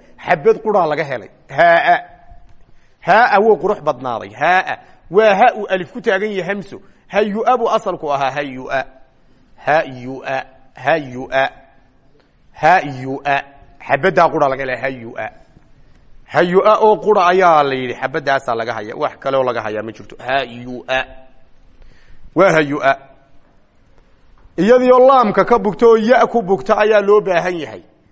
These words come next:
Nahuwa ayaa la arkay. Nahuwa. Nahuwa caqli buu yeeshay. Wuu caqliyaystay. Nahuwa caqli buu yeeshay. Nahuwa. Nahuwa markaynu nidhaahno maxaynu odhanaynaa? Nahuwa.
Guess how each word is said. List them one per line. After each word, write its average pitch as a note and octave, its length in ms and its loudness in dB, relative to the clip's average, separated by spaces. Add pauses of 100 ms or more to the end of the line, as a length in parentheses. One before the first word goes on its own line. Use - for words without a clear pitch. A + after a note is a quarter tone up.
(280)
Nahuwa G3 520 2
ayaa G3 240 0
la C#3 100 -4
arkay. A#2+ 220 -12
Nahuwa. C3 460 -8 (1120)
Nahuwa F#3 440 2
caqli G3+ 280 4
buu F#3+ 160 4
yeeshay. D3 460 -2
Wuu F#3+ 120 0
caqliyaystay. C#3 720 -2 (760)
Nahuwa E3 760 0 (140)
caqli E3+ 300 2
buu D#3 160 -4
yeeshay. A#2 360 -8 (800)
Nahuwa. D3+ 460 -2 (1500)
Nahuwa F#3+ 420 4
markaynu G#3+ 400 2
nidhaahno E3 380 2
maxaynu F#3+ 300 -2
odhanaynaa? F#3 340 0
Nahuwa. B2+ 480 -6